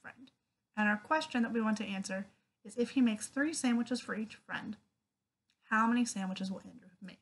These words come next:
So our numbers here that we have in this equation are four and three.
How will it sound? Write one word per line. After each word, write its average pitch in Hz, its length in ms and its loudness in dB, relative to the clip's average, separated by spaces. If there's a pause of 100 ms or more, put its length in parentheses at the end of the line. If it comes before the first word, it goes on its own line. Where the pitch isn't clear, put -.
(1000)
So - 300 0 (1400)
our 220 120 6
numbers 254 520 6
here 214 360 0 (300)
that 226 120 -6
we 226 80 0
have 208 160 2
in 214 60 0
this 226 100 -2
equation 202 500 -4
are 202 200 -6 (120)
four 254 360 2 (120)
and 214 360 -2 (220)
three. - 280 -20